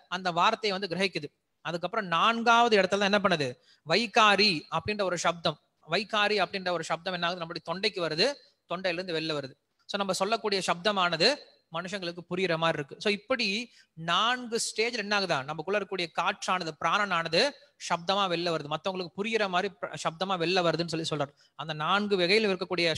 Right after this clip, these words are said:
ச-, பிராணன் நான் தான் அப்படின்னு சொல்லி சொல்றாரு. ம். அதுக்கப்புறம் என்ன சொல்றாரு? "சப்தக்கே பௌருஷம் ரிஷு."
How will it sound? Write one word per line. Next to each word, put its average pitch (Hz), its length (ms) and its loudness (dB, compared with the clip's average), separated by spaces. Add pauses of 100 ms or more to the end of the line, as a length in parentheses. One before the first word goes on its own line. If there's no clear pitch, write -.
ச-, 165 140 -6
பிராணன் 190 380 2
நான் 165 260 2
தான் 170 200 4
அப்படின்னு 160 220 -2
சொல்லி 147 60 -2
சொல்றாரு. 135 300 -4
ம். 123 100 -16 (720)
அதுக்கப்புறம் 226 380 2
என்ன 220 60 6
சொல்றாரு? 143 260 4 (800)
"சப்தக்கே 208 480 4
பௌருஷம் 190 460 4
ரிஷு." 165 260 2